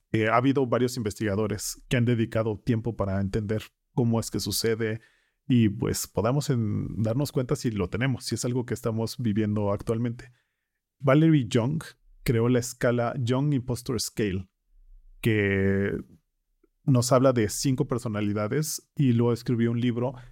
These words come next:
que se llama The Secret Thoughts of Successful Women, Why Capable People Suffer from the Impostor Syndrome and How to Thrive in Spite of It, que en español es Los pensamientos secretos de las mujeres exitosas. ¿Por qué las personas capaces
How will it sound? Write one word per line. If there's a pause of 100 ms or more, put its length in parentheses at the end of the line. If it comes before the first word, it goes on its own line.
(100)
que
se
llama
The
Secret
Thoughts
of
Successful
Women, (320)
Why
Capable
People
Suffer
from
the
Impostor
Syndrome (360)
and
How
to
Thrive
in
Spite
of
It, (680)
que
en
español
es (120)
Los
pensamientos
secretos
de
las
mujeres
exitosas. (260)
¿Por
qué
las
personas
capaces